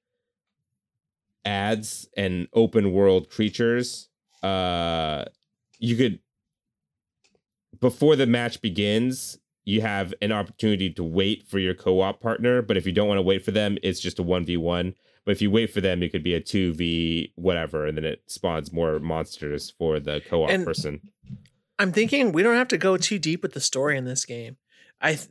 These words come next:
Speaker 2: what makes sense to me is that you're a player controlling, um,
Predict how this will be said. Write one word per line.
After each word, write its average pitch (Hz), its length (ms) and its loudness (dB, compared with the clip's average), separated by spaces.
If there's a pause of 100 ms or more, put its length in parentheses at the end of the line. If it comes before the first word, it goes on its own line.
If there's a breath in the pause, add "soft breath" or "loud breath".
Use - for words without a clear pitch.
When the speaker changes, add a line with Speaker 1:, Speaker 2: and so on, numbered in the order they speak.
Speaker 2:
what 156 260 0
makes 190 240 2
sense 226 220 2
to 190 100 0
me 165 300 0
is 143 160 -2
that 135 180 2
you're 147 200 4
a 151 60 0
player 147 640 4
controlling, 143 720 -2
um, 123 600 -4